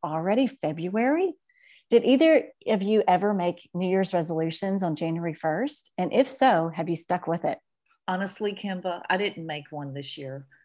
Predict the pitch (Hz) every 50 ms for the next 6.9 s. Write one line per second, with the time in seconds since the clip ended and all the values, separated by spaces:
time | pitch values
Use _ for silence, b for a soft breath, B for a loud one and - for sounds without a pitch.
0 | _ _ - 185 160 175 190 208 226 226 220 196 185 175 160 156 147 147 147 156
1 | 156 147 - - - 156 151 147 143 139 135 - - - 151 151 160 156 156 151
2 | 131 139 143 139 135 - 147 147 143 147 - - 170 160 147 - - 160 156 147
3 | 139 - 151 143 - - - - 156 139 131 - - 147 135 139 147 135 143 143
4 | 139 135 131 135 139 - - 151 143 - - 147 147 147 147 151 151 143 - _
5 | - 147 135 - - - - 147 143 147 139 - 165 151 143 - 143 131 139 139
6 | - 147 143 139 143 143 135 135 135 123 123 120 - - - - - -